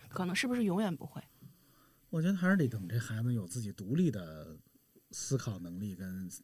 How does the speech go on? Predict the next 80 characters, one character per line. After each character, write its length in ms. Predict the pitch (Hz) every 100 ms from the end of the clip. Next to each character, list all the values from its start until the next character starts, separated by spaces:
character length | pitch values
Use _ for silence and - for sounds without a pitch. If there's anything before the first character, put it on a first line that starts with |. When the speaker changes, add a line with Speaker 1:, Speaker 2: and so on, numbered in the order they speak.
| -
Speaker 2:
嗯， 200 | 143 123 -
就 120 | 185
比 100 | 170
如 100 | 170
我 100 | 151
觉 160 | 123
得 280 | 143 170 170
可 160 | - 120
能 420 | 131 170 180 175 - _ _ _ _ _ _
十 200 | - 170
二 120 | 185
三 180 | 180 214
岁 260 | 254 185 120 -
是 180 | - 131
我 140 | 98
认 160 | 107 98
为 120 | 98
一 140 | 98
个 120 | 95
孩 220 | 95 - 87
子 100 | 92
可 240 | - -
以 340 | 101 98 80 - - _ _ _
自 140 | 143
己 160 | 120 82
做 160 | 127
出 100 | 113
一 40 | 110
些 120 | 98
判 200 | 101 113
断 120 | 92
跟 120 | 92 92
选 200 | - -
择 120 | 82
来 100 | 78
的。 80 | 131
我 100 | 139
也 80 | 170
不 80 | 165
知 40 |
道， 100 | 156
你 100 | 120
看 140 | 185 208
我 140 | 131
也 60 | 254
没 120 | 151
到 160 | 180
那 100 | 143
时 180 | 127 107
候 20 |
呢， 80 | 98
Speaker 1:
嗯， 180 | 226 226 -
嗯， 80 |
Speaker 2:
我 80 | 185
也 60 | 214
只 140 | 185
是 120 | 196
猜 120 | 214 214
想。 120 | 180
Speaker 1:
嗯， 20 |
对， 80 | 175
对， 0 |
对， 0 |
对， 80 | 170
对。 300 | - - 320
因 40 |
为， 100 | 320
因 100 | 320
为 100 | 330
有 200 | 247 110
的 80 | 165
人 140 | 185
会 120 | 202
这 80 | 208
样 140 | 226 165
觉 140 | 151
得， 100 | 135
就 120 | 185
是 60 | 190
你 300 | 175 147